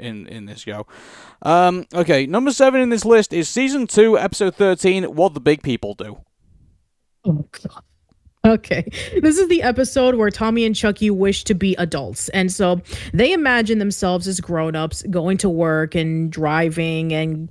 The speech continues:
Speaker 2: going to the grocery store and stuff like that. But then we have them going to work. Angelica is the boss, and
Speaker 1: Of course
Speaker 2: she
Speaker 1: she
Speaker 2: is
Speaker 1: is.
Speaker 2: just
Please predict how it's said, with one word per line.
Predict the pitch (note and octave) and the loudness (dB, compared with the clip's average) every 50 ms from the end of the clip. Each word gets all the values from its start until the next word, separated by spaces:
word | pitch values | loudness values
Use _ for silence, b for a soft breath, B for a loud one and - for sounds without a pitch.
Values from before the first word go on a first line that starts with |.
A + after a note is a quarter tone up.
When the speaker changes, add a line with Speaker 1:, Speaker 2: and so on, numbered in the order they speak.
| - - | -6 -2
Speaker 2:
going | - F3+ D#3+ F3 | 0 2 2 2
to | F3 F#3 | 2 2
the | F3+ | 2
grocery | F3+ E3+ - D3+ D#3 D#3+ - - D#3+ | 0 0 0 -2 -2 -2 -2 -4 -4
store | D#3+ - F3 D#3+ D#3 D#3 | -2 -2 -2 0 0 0
and | D#3 D#3 D#3+ D#3 - - - | 0 -2 -2 -4 -6 -8 -6
stuff | - - E3+ D#3 - | -2 0 0 2 2
like | E3+ E3 D#3+ | 0 0 0
that. | E3 D3+ D3+ D#3 B B B B B B B | 0 0 0 -2 B B B B B B B
But | - A3+ A3 G#3+ G#3 - - B B B B - | 2 2 4 2 0 -2 -8 B B B B -2
then | E3+ A#3+ C4+ F#4+ D#4 B3 B3 B3 - | 0 0 2 2 0 0 0 -2 -2
we | - A3+ B3 B3 A#3+ | -2 -2 0 0 0
have | A3+ B3 B3 A#3 A3+ A3 A3+ G#3+ G#3 G#3+ G#3 | 0 0 2 2 2 2 2 0 -2 -4 -2
them | G3+ C4 F4 F#4+ E4+ | -2 0 0 0 0
going | C#4+ F4+ F4 F4 - | 0 -2 -2 -2 -2
to | - F4 | -2 -2
work. | C4+ F#3 E3 D3 D3+ E3+ - - | -2 0 0 0 -2 -4 -4 -4
Angelica | - A#3 A3+ A3+ F#3 B3 B3+ F4+ F#4 - E4 D4 - | -2 0 2 2 2 2 2 0 0 0 0 0 0
is | B3 A3+ G3 | -2 0 0
the | A3 F#3 | 0 0
boss, | D#3 E3 E3 C#3+ C3+ C#3+ D#3+ F#3 - - | 0 -2 -4 -4 -4 -4 -6 -6 -6 -8
and | - - G#3+ G3 G3 - | -4 -2 0 0 4 4
Speaker 1:
Of | B3 A3+ | 4 6
course | - C#4 C#4 B3+ - | 8 8 8 8 8
Speaker 2:
she | - | 6
Speaker 1:
she | - - - G#3+ | 4 4 4 4
Speaker 2:
is | - G3+ F#3 | 2 0 -2
Speaker 1:
is. | |
Speaker 2:
just | E3 D#3 G3+ G#3 A#3+ - - | -2 -2 -2 -2 -2 -4 -8